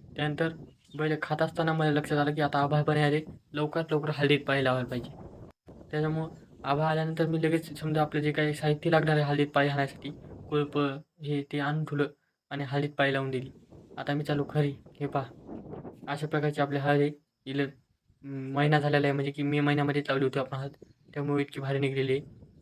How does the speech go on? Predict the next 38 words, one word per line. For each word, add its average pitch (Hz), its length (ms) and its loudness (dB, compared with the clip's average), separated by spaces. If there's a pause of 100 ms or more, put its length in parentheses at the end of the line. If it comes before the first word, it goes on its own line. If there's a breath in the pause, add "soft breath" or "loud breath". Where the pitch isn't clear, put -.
(160)
आता 135 160 -2
ही 143 140 -2
कोळपीनं 143 460 0 (300)
अर्ध्या 135 260 -2
जवळजवळ 143 340 2
झालेली 147 340 0
आहे. 127 80 -14 (480)
आता 139 140 -4
कोळपीनं 156 520 0 (400)
हे 151 60 -6
पहा 151 220 2
अशा 147 180 -2
प्रकारे 151 280 2
झाले 143 220 0 (420)
आणि 139 140 -8
त्यानंतर 147 300 2
आता 143 120 0
मी 147 140 -2
डबल 151 300 4
बैल 165 240 4
सोडले 147 320 0
खायला. 135 220 -2 (520)
आता 139 140 -4
बैलाचं 143 320 2
संपूर्ण 151 420 0
काम 151 240 4
झालेलं 156 240 4
आहे, 160 100 0 (220)
आता 131 120 -4
बैल 143 260 2
चारायचे, 151 480 0 (460)
बैलाला 151 400 2
आराम 151 200 0
करू 147 160 0
द्यायचा, 147 240 0
आपण 143 280 -2
आराम 143 240 4
करायचा. 143 340 -4